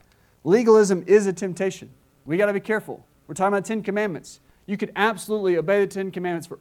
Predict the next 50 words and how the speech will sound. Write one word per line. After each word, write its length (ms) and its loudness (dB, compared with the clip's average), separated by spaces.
all 240 2
the 100 -4
wrong 240 -2
reasons. 540 -8
And 140 -4
it's 140 -6
just 260 -2
out 120 0
of 60 -2
this, 260 -4
putting 320 -2
sal-, 360 -4
we 140 -6
got, 200 2
we 60 2
gotta 60 4
understand, 300 -2
where 120 4
does 120 -6
salvation 520 -2
come 180 -6
from? 220 -16
It 60 -10
doesn't 240 -2
come 140 -4
from 140 -8
keeping 240 -8
the 80 -4
law. 300 -4
We 220 2
are 220 -6
saved 680 -2
by 140 -4
grace. 580 -4
And 80 -10
because 320 0
God 240 2
gr-, 160 -2
saved 260 -2
us 100 -6
by 160 -4
grace, 300 -6
we 80 -6
want 220 -6
to 80 -14
follow 240 -8
Him. 240 -16
Legalism, 560 2
I, 220 -2
I, 40 -6